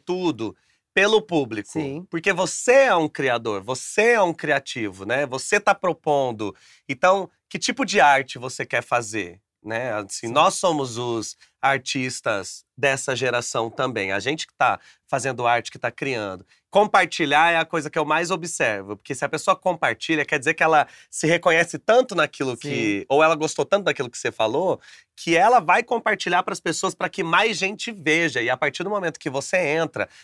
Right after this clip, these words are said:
Speaker 1: no Instagram da pessoa, que você entra no Facebook dela, né?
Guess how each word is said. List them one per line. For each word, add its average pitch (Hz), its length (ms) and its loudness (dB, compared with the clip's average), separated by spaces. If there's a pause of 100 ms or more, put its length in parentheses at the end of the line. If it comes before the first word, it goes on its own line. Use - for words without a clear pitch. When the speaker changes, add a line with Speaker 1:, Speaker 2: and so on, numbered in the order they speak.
(120)
Speaker 1:
no 147 100 0
Instagram 143 540 0
da 123 80 -4
pessoa, 120 480 -6
que 131 100 -10
você 123 300 -6
entra 131 420 0 (240)
no 147 160 0
Facebook 143 640 -4
dela, 120 640 2
né? 135 220 0